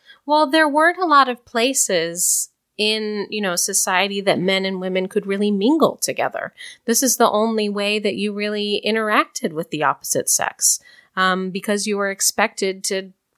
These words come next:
keep to ladies to ladies, men to men at, at, at social functions where you weren't out, or, um,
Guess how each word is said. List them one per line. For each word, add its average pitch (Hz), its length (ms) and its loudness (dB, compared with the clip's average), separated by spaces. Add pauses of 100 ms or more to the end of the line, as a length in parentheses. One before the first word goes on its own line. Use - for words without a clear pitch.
keep 208 300 -6
to 202 280 0
ladies 190 420 -2
to 202 120 -2
ladies, 202 380 -2
men 208 260 -2
to 214 100 -2
men 214 320 2
at, 156 220 -4
at, 165 280 0 (440)
at - 260 0 (220)
social 196 580 2
functions 208 640 -4
where 185 120 -2
you 160 160 -6
weren't 220 320 -2
out, 247 480 0
or, 175 580 -2
um, 165 380 -4